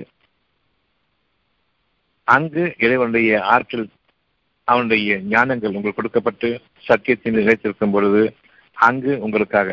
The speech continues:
நன்மைகள் உருவாகின்றன. உண்மைக்கும் சத்தியத்திற்கும் மீண்டும் நாம் தெளிவுபடுத்திக் கொள்ள வேண்டும். உண்மை என்பது நிகழக்கூடிய நிகழ்ச்சிகள் உண்மை, அதில் கஷ்டங்களும் இருக்கின்றன.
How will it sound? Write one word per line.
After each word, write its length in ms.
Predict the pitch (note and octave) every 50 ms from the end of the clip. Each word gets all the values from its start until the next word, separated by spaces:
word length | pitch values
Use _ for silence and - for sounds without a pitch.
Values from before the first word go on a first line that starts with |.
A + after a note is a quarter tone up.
| F#2+ F#2 -
நன்மைகள் 440 | G#2+ G#2 G2+ G2+ G2 G2 F#2+ F#2 F#2
உருவாகின்றன. 520 | F#2 F#2+ F#2+ F#2 - F#2+ F2 F#2 F2+ F2 F2 - _ _ _ _ _ _ _ _ _ _ _ _ _ _ _ _ _ - - _ _ - - _ _ _ _ _ _ _ _ _ _ _ _ _ _
உண்மைக்கும் 600 | C3+ D3 E3+ F3 F3+ F3+ - _ - F3+ F3+ F#3+ F3+ B2+
சத்தியத்திற்கும் 760 | - - B2+ A2+ - D3 C3+ - D3 C#3 - _ D3 D3+ D#3 D#3 - _
மீண்டும் 400 | - A#2+ B2+ C#3 C#3+ C#3 D#3 D3 C3+
நாம் 300 | B2 B2 B2 B2 B2+ C#3 C#3 - _ _ _ _ _ _ _ _ _ _ _ _ _ _ _ _ _ _ _ _ _ _ _ _ _ _
தெளிவுபடுத்திக் 460 | - B2 C3 B2 A#2+ G2+ - - -
கொள்ள 140 | G#2+ G2+ G2+
வேண்டும். 340 | G2 F#2+ F#2 F2 F#2 F2 F#2 - _ _ _ _ _ _ _ _ _ _ _ _ _ _ _ _ _ _ _ _ _ _ - - _ _ -
உண்மை 320 | C3 D3 E3 E3+ F3+ F3+ E3+
என்பது 420 | D#3 D3+ C#3+ C#3+ C#3 C#3 C#3+ D#3 E3+ E3+ - - _ _ _ _ _ _ -
நிகழக்கூடிய 460 | C#3 C#3 D#3 E3 E3 - - C#3 C3+ B2+
நிகழ்ச்சிகள் 540 | B2 B2 B2+ C#3+ - - C3+ B2 B2+ C#3 C#3
உண்மை, 360 | - A#2 A2 G#2+ G#2 G#2+ G#2 F#2 - - - _ _ _ _ _ _ _ _ _ _ _ _ _ _ _ _ _ _ _ _
அதில் 300 | - B2+ B2+ C3 C#3+ D3+ D3 -
கஷ்டங்களும் 600 | - B2 A#2 - - - D3 C3+ C3+ C3 D3 C3+
இருக்கின்றன. 440 | G#2 G2 - A2 G2 F#2 F#2 F#2